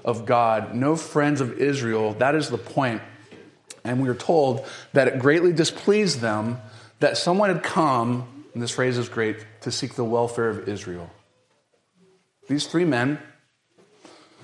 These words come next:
Sanballat, Tobiah, and Geshem,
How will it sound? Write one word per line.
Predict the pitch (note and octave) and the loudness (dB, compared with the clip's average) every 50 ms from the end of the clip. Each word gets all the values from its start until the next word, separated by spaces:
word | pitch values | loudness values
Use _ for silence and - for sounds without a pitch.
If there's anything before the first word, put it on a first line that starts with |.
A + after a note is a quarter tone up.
| - - _ | -20 -16 _
Sanballat, | - - - C#3+ D3 D#3 D3 D3 C#3+ C#3 C#3 D3 C#3+ - - - - - - _ - | -6 -2 0 2 2 4 4 4 6 6 4 4 2 0 -6 -14 -16 -20 -20 _ -4
Tobiah, | - C3+ B2+ C3+ C3 C3+ C#3 C#3+ C#3+ - | -2 2 4 4 6 6 6 4 4 2
and | C#3 C3+ B2 | 0 0 2
Geshem, | C3 B2+ B2 - - A#2 G#2+ G#2 G#2+ | 2 2 2 2 0 0 0 -2 -2